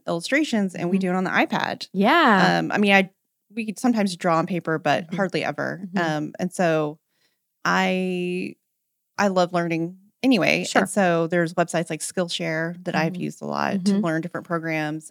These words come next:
Speaker 1: Um, and so we still are taking classes all the time.
Speaker 2: Right.
Speaker 1: t-,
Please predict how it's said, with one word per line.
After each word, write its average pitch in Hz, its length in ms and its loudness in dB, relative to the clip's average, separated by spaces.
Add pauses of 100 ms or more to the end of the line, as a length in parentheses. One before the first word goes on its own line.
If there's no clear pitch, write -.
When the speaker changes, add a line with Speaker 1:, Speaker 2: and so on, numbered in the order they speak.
Speaker 1:
Um, 156 480 -10 (580)
and 202 80 -2
so 185 240 0 (260)
we 202 160 -4
still 175 420 -4
are 156 140 -6
taking 156 240 -12
classes - 400 -10
all 131 120 -10
the - 100 -20
time. 107 400 -6
Speaker 2:
Right. 254 400 -2
Speaker 1:
t-, - 100 -18